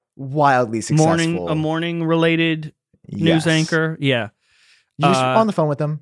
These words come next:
Speaker 1: just talking to
Speaker 2: yeah,
Speaker 1: him.
Speaker 2: just casually. He's a pro-, he was a producer for the show, which makes
Speaker 1: Yeah.
Speaker 2: sense. But, uh, yeah, it was a very, <laughs> dude, I forgot all about that. Like, I was just like, "Hey," you know, uh, they were like, "Our lawyers will next, the next step will be our lawyers will get in contact with you."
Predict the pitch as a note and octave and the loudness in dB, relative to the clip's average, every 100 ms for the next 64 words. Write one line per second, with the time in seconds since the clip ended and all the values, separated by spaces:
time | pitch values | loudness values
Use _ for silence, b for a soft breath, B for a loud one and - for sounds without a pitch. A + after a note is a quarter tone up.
0 | _ - F#3 F3 E3+ E3 F#3+ F3 - G3 | _ -10 0 0 2 2 2 0 -4 -2
1 | G3+ F#3 F#3 F#3 D3 F3+ E3+ D#3+ D#3+ - | 0 0 0 0 2 2 2 0 -2 0
2 | F3 D#3+ D#3 E3 D#3 D#3 - D#3 C#3 A#2 | 0 0 -2 -2 -2 -2 -2 0 0 -2
3 | - C3+ G#2 F2+ G#2 A2 - - _ C3+ | -2 0 0 -2 -4 -4 -6 -16 _ -2
4 | - G2 G#2+ A#2 G#2 - A#2+ G#2 G2 _ | 0 0 0 0 -2 -6 -4 -4 -6 _
5 | _ _ _ _ _ _ _ C3+ B2+ A#2+ | _ _ _ _ _ _ _ -8 -4 -4
6 | A#2+ B2 C#3+ C3+ A#2+ D#3 E3 E3+ F#3 F#3 | -6 -4 -2 0 0 -2 0 0 0 0
7 | F3+ - - F#3+ C3+ C#3 D#3 G3+ G#3 D#3+ | -6 -12 -4 -2 -2 -4 -4 -2 -2 -2
8 | D#3 B2+ D3 D#3 D3 D#3+ - F#2 G#2+ C#3+ | -2 -2 -2 -2 -2 -4 -6 -12 -6 -4
9 | C#3 D3+ E3 F3+ F3+ E3 D#3+ D3+ A3+ A#3+ | -4 -2 -2 -2 -2 -2 -2 -2 -4 -2
10 | G#3+ G3+ b b b b F3 F3+ F3+ F3 | -4 -6 b b b b -6 -2 0 0
11 | F3+ F3 E3 D#3+ E3 E3 E3 D3+ F3 E3+ | 0 0 0 0 0 0 2 0 0 0
12 | F3+ F#3 F#3 F3 E3+ - D#3+ F3 - - | 2 2 0 -2 -4 -4 -2 -2 -4 -8
13 | D#3+ D#3 E3+ - E3+ D#3 C#3+ C#3+ C#3+ C3+ | -6 -4 -4 -4 -4 -2 -2 0 0 0
14 | C3+ C3+ C3 C3+ B2+ B2+ A#2 C3 C3 B2 | 0 0 -2 -4 -6 -8 -6 -4 -4 -4
15 | B2 C3 B2 A#2 | -6 -4 -2 -2